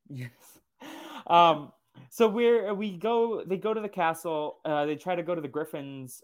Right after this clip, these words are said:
uh, roost. Banshee chases Shaggy and Scooby, but Shaggy, no, not Shaggy, Scooby trips on a wire,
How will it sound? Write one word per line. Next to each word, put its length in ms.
uh, 340
roost. 520
Banshee 800
chases 640
Shaggy 400
and 80
Scooby, 520
but 120
Shaggy, 640
no, 260
not 200
Shaggy, 280
Scooby 400
trips 260
on 100
a 80
wire, 500